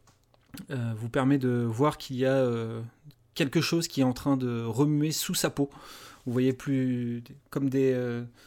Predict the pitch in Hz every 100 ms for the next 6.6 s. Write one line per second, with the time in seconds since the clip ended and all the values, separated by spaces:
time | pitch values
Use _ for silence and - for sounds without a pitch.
0 | - - _ _ _ _ _ _ - -
1 | 151 143 131 143 143 156 143 156 170 160
2 | 175 139 151 147 185 - 151 - 147 131
3 | 160 160 160 165 - - 160 151 - 147
4 | - 135 151 156 147 127 - 131 139 139
5 | - - 143 131 120 120 120 143 139 135
6 | 135 143 - 139 143 151